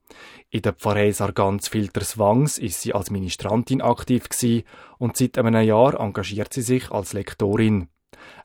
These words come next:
Entscheidend seien aber die letzten vier Schuljahre gsi, betont sie.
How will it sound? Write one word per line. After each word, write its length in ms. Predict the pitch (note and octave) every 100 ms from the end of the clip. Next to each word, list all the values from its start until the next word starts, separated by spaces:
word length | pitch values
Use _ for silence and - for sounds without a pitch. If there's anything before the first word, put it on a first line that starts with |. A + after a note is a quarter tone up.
| _
Entscheidend 760 | A2 G#2 - G2+ A#2 D3 D3+ -
seien 360 | G2+ F#2 -
aber 220 | G#2+ G#2
die 120 | G#2+ G#2
letzten 360 | G#2+ - B2+
vier 220 | - A2
Schuljahre 540 | - A#2+ A#2 A#2+ A2 -
gsi, 280 | - A#2+ G#2
betont 500 | G2+ - A2+ G#2+ -
sie. 300 | A#2+ G2+